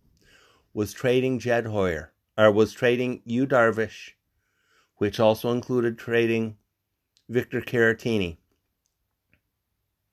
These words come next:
Darvish and Caratini, if they were being traded right now, if Darvish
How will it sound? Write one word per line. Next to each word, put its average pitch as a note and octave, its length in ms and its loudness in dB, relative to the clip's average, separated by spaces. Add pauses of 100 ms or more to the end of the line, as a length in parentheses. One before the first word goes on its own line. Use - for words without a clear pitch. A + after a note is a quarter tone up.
(760)
Darvish G#3 420 8
and G3+ 140 -2
Caratini, C#3+ 840 -2 (240)
if F3+ 340 -2 (120)
they B2+ 500 0
were D3+ 800 6 (140)
being C3 360 -4
traded B2 600 -2 (300)
right A#2 340 0
now, B2+ 420 -2 (1700)
if G#3+ 420 6 (400)
Darvish C#3 640 0